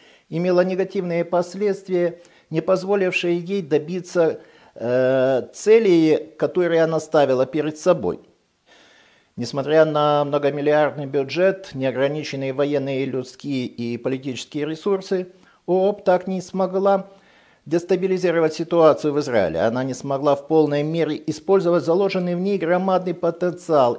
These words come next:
и фактически проиграла израильским спецслужбам навязанную ею террористическую войну. Своей террористической деятельностью ооб невольно способствовала созданию в Израиле высокопрофессиональных спецслужб.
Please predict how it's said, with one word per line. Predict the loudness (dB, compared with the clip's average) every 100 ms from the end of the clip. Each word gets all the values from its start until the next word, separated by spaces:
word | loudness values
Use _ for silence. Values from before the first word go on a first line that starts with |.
| -4
и | -4 -2
фактически | -2 -4 -4 -8 -6 -8
проиграла | -4 -4 -2 2 2 2
израильским | 0 2 2 0 -6 -6
спецслужбам | -6 -6 -6 -2 -2 0 -2 -2 -10 _ _ _ -20 _ 0
навязанную | 2 6 6 4 0 -2 -2 -2
ею | 2 2 4 0
террористическую | 0 2 2 0 -4 -4 -4 -4 -4 -2
войну. | 2 2 2 -2 -10 _ _ _ _ _ -20 _
Своей | -4 2 2
террористической | 2 0 0 -6 -10 -6 -6
деятельностью | -2 0 0 -4 -6 -6 -6
ооб | -2 0 0 -4
невольно | -4 -2 -2 -2
способствовала | -4 -6 -4 -6 -6 -4 -2 -2
созданию | -2 -6 -2 -2 -2
в | -4
Израиле | -4 2 2 2 0
высокопрофессиональных | -4 -6 -6 -6 -6 -8 -2 0 0 0 -2 -4 -6
спецслужб. | -8 -8 -6 -8 -10 -12